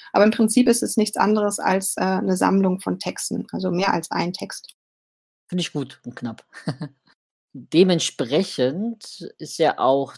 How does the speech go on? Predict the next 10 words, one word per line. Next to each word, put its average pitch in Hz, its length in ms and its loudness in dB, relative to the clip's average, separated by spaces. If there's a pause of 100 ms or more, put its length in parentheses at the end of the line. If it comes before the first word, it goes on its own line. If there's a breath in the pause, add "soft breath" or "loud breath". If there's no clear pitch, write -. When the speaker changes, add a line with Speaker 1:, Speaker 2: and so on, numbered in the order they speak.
Speaker 2:
Drakor 156 840 0
oder 135 180 -4
Draco, 185 760 -2 (380)
wie 127 80 -8
schri-, - 360 -10
wie 151 140 -4
spricht - 280 -4
man's 143 160 0
richtig 151 320 -6
aus? - 440 -4